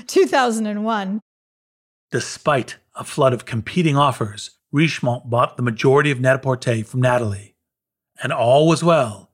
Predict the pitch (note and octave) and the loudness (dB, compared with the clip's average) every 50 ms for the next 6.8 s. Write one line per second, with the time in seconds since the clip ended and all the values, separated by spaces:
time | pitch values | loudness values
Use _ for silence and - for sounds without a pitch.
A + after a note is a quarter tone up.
0 | _ - A#2+ A2 - C3 A2+ - - - D3+ B2+ D3 B2+ C3+ C3 A#2+ B2 B2 - | _ -10 -8 -4 -2 -2 -4 -2 -2 -2 0 2 2 0 0 0 -2 -4 -4 -2
1 | C#3+ B2+ - - - C#3 C3 A#2+ A2 G2+ F#2+ G2 _ _ _ _ _ _ _ _ | -2 -4 -4 -4 -4 -2 -2 -2 -2 -4 -8 -12 _ _ _ _ _ _ _ _
2 | _ _ _ - A#2+ A#2+ A#2+ C3 C#3+ D3 D3+ C#3+ C#3+ C#3 B2+ - A2+ - B2+ B2 | _ _ _ -4 -4 -2 0 0 0 2 2 2 2 0 -2 -4 -4 0 0 0
3 | A#2+ G#2+ A#2 B2 C3+ C3+ B2+ A2 A#2 G#2+ G#2 G#2 G#2 G2+ - - C3 G#2+ A2 - | 2 2 2 2 4 4 2 2 -2 -4 -4 -6 -8 -6 -4 -2 -2 -2 -2 -4
4 | - - A3 - - - - - _ _ _ _ _ _ _ _ _ _ _ _ | -6 -10 -10 -10 -12 -14 -14 -16 _ _ _ _ _ _ _ _ _ _ _ _
5 | _ _ _ - C4+ D4 D4 C4 C4 A#3 A3+ G#3+ G3 F#3+ - - - - F3+ F3 | _ _ _ 2 4 4 6 6 6 6 6 4 4 2 0 -2 -4 -2 0 2
6 | G3+ A#3 F3+ - - - - - - - F#3+ F#3+ F3+ F3+ F3+ | 2 2 0 0 -4 -6 -6 -8 -4 -2 0 0 0 0 -2